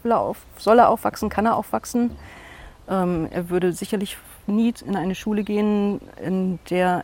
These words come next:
Speaker 1: er gezwungen wird, sich mit Masken zu vergiften.
Speaker 2: Mhm.
Speaker 1: Auf keinen Fall.
Speaker 2: Mhm.
Speaker 1: Ähm, insofern,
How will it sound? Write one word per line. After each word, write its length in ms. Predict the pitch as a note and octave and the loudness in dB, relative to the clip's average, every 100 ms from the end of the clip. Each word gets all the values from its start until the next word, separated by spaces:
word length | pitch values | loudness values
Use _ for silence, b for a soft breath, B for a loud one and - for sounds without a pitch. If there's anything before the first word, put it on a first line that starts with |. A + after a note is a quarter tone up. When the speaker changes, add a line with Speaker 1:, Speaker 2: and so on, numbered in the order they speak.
| - | -6
Speaker 1:
er 220 | - D#3+ E3+ | -4 -2 -2
gezwungen 460 | E3+ - G3+ G3+ | -4 -6 -2 0
wird, 220 | G#3 G3+ | -2 -4
sich 200 | - F3+ | -8 -6
mit 140 | F3 - | -4 -2
Masken 340 | F3 - - | -4 -4 -8
zu 120 | F#3 | -8
vergiften. 600 | F#3 E3 G3+ - - A#3+ - | -6 -6 -6 -4 -2 -2 -2
Speaker 2:
Mhm. 80 | - | -8
Speaker 1:
Auf 100 | - | -6
keinen 220 | F#3 E3+ | -4 -2
Fall. 300 | - F3 A#3 | 2 2 0
Speaker 2:
Mhm. 40 | - B B B B B B B - | -6 B B B B B B B -8
Speaker 1:
Ähm, 300 | F3 F3+ F3+ | -4 -2 -2
insofern, 580 | F3+ F#3 F3+ F#3 F3+ F3+ | -4 -6 -2 0 0 -2